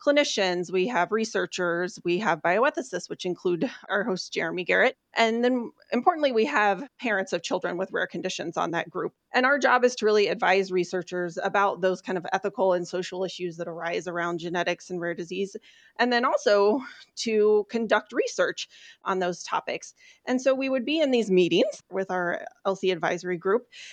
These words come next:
and we'd be talking about our research and our recent findings. And while our parent members were always extremely supportive of the work that we were doing and the research that we were talking about,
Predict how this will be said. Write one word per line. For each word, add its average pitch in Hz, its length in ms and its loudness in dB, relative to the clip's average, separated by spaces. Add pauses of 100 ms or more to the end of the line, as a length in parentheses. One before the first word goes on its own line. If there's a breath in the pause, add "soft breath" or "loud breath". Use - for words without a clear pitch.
(120 loud breath)
and 220 200 2
we'd 233 120 0
be 240 100 0
talking 220 380 0
about 196 240 2
our 185 340 2
research 240 480 0
and 185 120 0
our 175 140 2
recent 175 360 -4
findings. 233 600 0 (360 loud breath)
And 254 380 2 (100)
while 240 280 2
our 240 160 0
parent 285 340 0
members 214 300 4
were 190 140 4
always 196 400 4 (500 loud breath)
extremely 294 440 -2
supportive 185 500 0 (500 loud breath)
of 196 160 2
the 196 120 2
work 190 240 0
that - 120 2
we 180 120 0
were 175 120 2
doing 180 380 0
and 208 100 2
the 185 60 2
research 175 380 -2
that 196 100 -4
we 175 80 -4
were 185 140 -2
talking 202 360 -4
about, 240 260 0